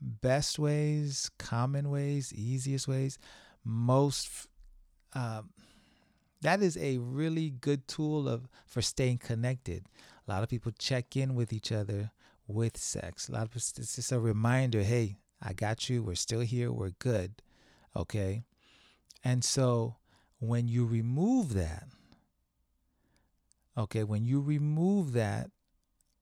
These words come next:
a-, and again, for some people, it is very important that that be a part of it. And so when you remove it, then there's a problem.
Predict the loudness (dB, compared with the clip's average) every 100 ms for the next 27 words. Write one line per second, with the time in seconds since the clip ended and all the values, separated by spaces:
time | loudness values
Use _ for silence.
0 | -4 -4 -2 -2 0 -2 -6 -12 _ -8
1 | -4 -2 -2 -4 -4 -2 0 0 -2 -2
2 | -2 -4 -6 -8 -6 -4 -4 -6 -8 -14
3 | _ _ _ _ _ _ _ _ _ _
4 | -14 -12 -6 0 2 2 2 0 0 -2
5 | -2 0 0 -2 -4 -4 -4 -4 -4 -4
6 | -2 -2 0 0 -2 -4 -4 -4 -2 -2
7 | -2 -2 -2 0 0 -2 -4 -6 -6 -6
8 | -6 -10 -12 -4 -2 -2 -2 -6 -8